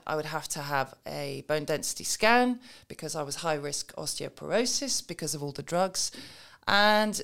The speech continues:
so something in me said, "Osteoporosis, oh,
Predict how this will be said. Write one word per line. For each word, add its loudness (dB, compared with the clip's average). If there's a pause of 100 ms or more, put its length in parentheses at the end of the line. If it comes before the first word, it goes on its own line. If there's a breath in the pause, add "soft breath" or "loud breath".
so 4 (320)
something 4
in 2
me 0
said, 2
"Osteoporosis, -2
oh, 0